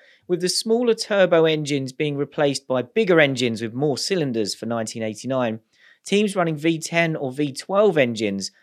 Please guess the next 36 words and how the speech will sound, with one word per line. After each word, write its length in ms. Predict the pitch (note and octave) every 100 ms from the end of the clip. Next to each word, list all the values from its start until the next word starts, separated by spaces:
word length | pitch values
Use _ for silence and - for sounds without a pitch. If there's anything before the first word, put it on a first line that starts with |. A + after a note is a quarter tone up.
| _ -
had 100 | C3+
been 200 | D3+ C#3
reluctant 680 | C#3 D#3+ G#3 - E3 A#2 -
to 140 | C3+
extend 480 | A#2+ - D#3 C#3+ C3
their 140 | B2
wheelbase 760 | A#2 E3 G#3+ D3+ G#2 F#2 - - _ _ -
out 240 | A#2 -
of 80 | A2+
fear 320 | - A#2+ A2+
of 100 | A2
losing 380 | A2 A2 G2+ G2
chassis 420 | - G3+ G#3 -
stiffness, 640 | B2 - B2 - C#3 - - _ _
so 200 | - D3+
the 100 | C#3+
fuel 320 | C#3 F#3 A#3+
tanks 380 | A#3+ D#3 B2 -
were 80 | C3
being 200 | C3+ B2+
pushed 380 | - D3+ C3 - -
outwards 560 | F#3 F#3 B2 G#2+ - -
and 100 | B2+
around 500 | A#2+ C3 D3 D#3+ D#3+
the 60 |
side 460 | D#3 - C3 A#2 A2
of 100 | A2+
the 80 | B2
drivers. 640 | D#3+ E3+ E3 G#2+ F2 - _ _ _ _ _ _ _ _ _ _ -
More 200 | D#3 A3+
stringent 480 | A#3 F#3+ E3+ D#3 C#3
protection 640 | D3 - E3+ - D3 B2+ - _ _
and 160 | C3+ B2+
crash 400 | - F#3 F#3 -
testing, 520 | - B2+ - B2+ A2
including 800 | A2+ A2+ - D#3 E3 C#3 A#2+ G2+